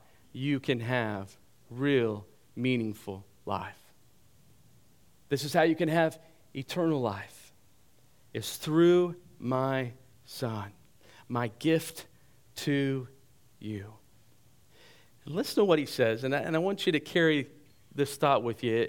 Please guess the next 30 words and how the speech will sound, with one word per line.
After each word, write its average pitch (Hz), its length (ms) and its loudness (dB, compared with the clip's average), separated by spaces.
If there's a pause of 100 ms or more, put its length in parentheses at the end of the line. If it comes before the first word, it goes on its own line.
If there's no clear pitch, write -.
as 123 480 -2 (460)
you 127 100 -14
celebrate 135 880 2 (260)
today, 139 600 2 (140)
tomorrow. 139 540 -2 (880)
And 135 80 -8
I - 20 -6
pray 160 320 2
it's 151 140 -4
something 143 400 -2
that 127 340 2 (580)
truly 156 440 0
impacts 139 460 -2
your 127 100 0
life. 127 160 2
But 156 80 -4
listen 202 200 -6
to - 60 -2
what 175 140 0
he 135 80 -2
says 135 360 -2
here. 95 360 -6 (380)
It 147 100 -2
says, 175 380 2 (300)
"He 226 380 0
who 185 240 2
has 190 880 0 (360)
the 139 100 -4
Son 113 680 0 (340)
has 147 720 -2